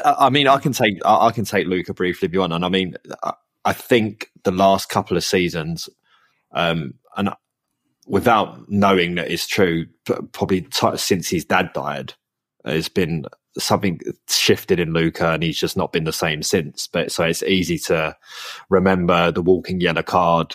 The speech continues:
of the last couple of seasons, and, you know, lots of stray passes and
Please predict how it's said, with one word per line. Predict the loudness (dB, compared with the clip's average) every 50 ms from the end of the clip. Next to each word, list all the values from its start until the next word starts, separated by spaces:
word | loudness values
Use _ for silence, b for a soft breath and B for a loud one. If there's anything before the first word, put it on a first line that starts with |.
| -10 -8
of | -8 -6 -6
the | -4 -2
last | 0 0 0 0 0 -2
couple | -2 -2 0 -2
of | -2 0
seasons, | 0 0 2 2 2 0 0 -2 -2 -4 -8 -10 -8 -4
and, | -2 -2 -2 -2 -4 -6 -8 -10 -14 -18 _ _ _ _ _
you | -10 -8 -6
know, | -6 -6 -8 -10 -6
lots | -2 -2 0 0 0 -2
of | -2 -2
stray | 0 0 0 0 0
passes | 0 2 2 2 2 0 0 0 0 0 0 -2 -2 -4
and | -6 -6 -6 -8 -12